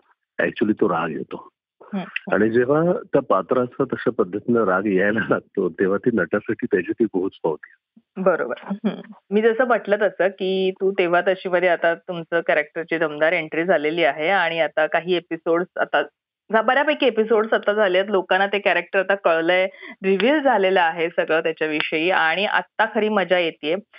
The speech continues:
Speaker 2: तर, अ, as an actor तुम्ही किती एन्जॉय करताय ती भूमिका आणि एकंदरीत स्वप्नील जोशी न-, आणि शिल्पा यांच्यासोबतचं ट्युनिंग कसं आहे? काय सांगाल सेटवरचं वातावरण?
Speaker 1: ओके. खरं म्हणजे मी जवळपास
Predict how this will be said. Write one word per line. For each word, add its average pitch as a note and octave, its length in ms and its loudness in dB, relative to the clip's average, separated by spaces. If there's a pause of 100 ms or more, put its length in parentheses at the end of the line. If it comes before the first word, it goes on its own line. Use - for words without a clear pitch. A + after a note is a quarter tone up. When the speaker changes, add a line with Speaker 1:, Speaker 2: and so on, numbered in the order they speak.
(260)
Speaker 2:
तर, A3 120 4
अ, G#3+ 520 2 (320)
as G#3 60 -2
an B3+ 100 2
actor A#3 360 0
तुम्ही A3+ 220 2
किती A3+ 240 -2
एन्जॉय F#3+ 380 2
करताय E3+ 400 0
ती F3+ 120 -2
भूमिका E3+ 460 -2
आणि E3+ 340 0
एकंदरीत F3 380 -2
स्वप्नील F3+ 440 -2
जोशी F3 500 -2 (200)
न-, E3 100 -6
आणि D#3+ 300 0
शिल्पा E3 400 -2
यांच्यासोबतचं E3 720 -2
ट्युनिंग E3+ 460 -4
कसं F#3 260 0
आहे? D3 200 0
काय D3+ 180 0
सांगाल D#3+ 320 0
सेटवरचं D3+ 560 -2
वातावरण? A#2 440 -2 (520)
Speaker 1:
ओके. B1+ 340 -6 (720)
खरं A#2 280 0
म्हणजे C3 300 0
मी C3 460 2 (140)
जवळपास G2 640 0